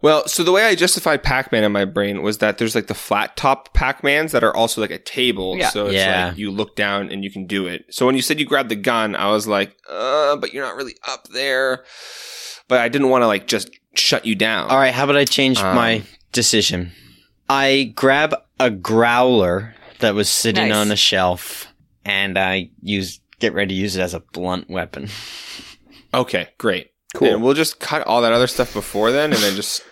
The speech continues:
Speaker 1: <laughs> where he says the gun thing, we'll just start where he said growler instead.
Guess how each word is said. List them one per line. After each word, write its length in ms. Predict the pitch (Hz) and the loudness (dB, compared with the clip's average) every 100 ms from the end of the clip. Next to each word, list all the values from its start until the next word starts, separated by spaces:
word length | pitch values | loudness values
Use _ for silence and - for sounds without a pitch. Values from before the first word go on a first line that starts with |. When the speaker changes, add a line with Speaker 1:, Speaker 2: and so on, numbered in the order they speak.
| - | -4
Speaker 1:
<laughs> 160 | 113 - | -2 2
where 160 | 156 | 2
he 200 | 139 175 | 2 0
says 280 | 139 165 254 - - | 0 0 -2 -4 -10
the 160 | 170 - - - - | -12 -12 -14 -10 -2
gun 260 | 135 147 | 0 0
thing, 300 | 165 185 208 | 0 2 4
we'll 120 | 175 147 | 2 2
just 220 | 135 - | 0 -2
start 300 | - 139 123 | 0 2 2
where 100 | 123 | 0
he 60 | |
said 200 | 113 107 | -2 -6
growler 400 | 101 98 98 95 | -6 -4 -4 -6
instead. 440 | 98 95 - 95 | -12 -12 -8 -8